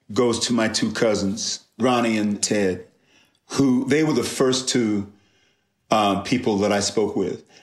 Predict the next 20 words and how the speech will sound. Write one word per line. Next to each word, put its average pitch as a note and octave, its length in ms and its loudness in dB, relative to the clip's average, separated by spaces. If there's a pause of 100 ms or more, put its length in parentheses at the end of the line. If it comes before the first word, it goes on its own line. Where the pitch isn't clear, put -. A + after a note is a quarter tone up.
(160)
Uh, - 60 0
and A2+ 960 0
because C#3 300 0
we're C3+ 120 0
family, A#2 800 0
you A2+ 100 0
know, A2+ 120 2
they A#2+ 160 2
came A#2+ 280 0
up, A#2 120 0
I A#2 140 2
was B2 160 2
on A#2 140 2
the A#2 80 2
East A2+ 220 0
Coast, A2 260 0
and A2+ 80 0
they A#2+ 120 2
came A#2 280 0
up, A2+ 280 -2